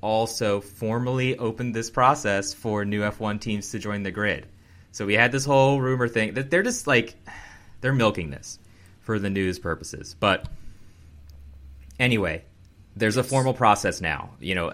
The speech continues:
Speaker 1: like, they actually have guidelines for a timeline on everything. Um,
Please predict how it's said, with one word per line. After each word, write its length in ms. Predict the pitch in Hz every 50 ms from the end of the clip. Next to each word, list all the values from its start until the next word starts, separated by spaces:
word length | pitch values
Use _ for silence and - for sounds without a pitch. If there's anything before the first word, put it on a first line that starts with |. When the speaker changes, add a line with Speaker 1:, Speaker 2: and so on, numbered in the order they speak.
| - 85
Speaker 1:
like, 200 | 90 87 85 -
they 140 | - 95 92
actually 300 | 98 101 101 - - 110
have 180 | 104 104 92 92
guidelines 720 | 107 110 113 113 110 110 110 110 110 107 107 104 - -
for 400 | - - 98 95 95 92 92 90
a 120 | - -
timeline 600 | - - - 113 110 113 113 113 107 107 107 107 104
on 80 | 104
everything. 540 | 107 104 98 107 101 - 110 104 101 98 98 - - - - - - - - -
Um, 580 | - 95 92 92 92 90 87 87 87 87 87